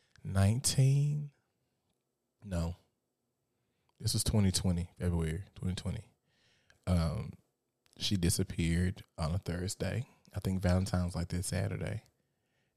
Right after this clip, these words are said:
And, uh, she didn't show up for work. And her coworkers, uh, was concerned,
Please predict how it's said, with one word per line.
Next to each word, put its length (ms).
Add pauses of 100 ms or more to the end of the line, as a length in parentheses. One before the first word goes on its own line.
And, 220
uh, 240 (360)
she 120
didn't 160
show 160
up 80
for 100
work. 220 (680)
And 80
her 120
coworkers, 760 (120)
uh, 400 (880)
was 120
concerned, 760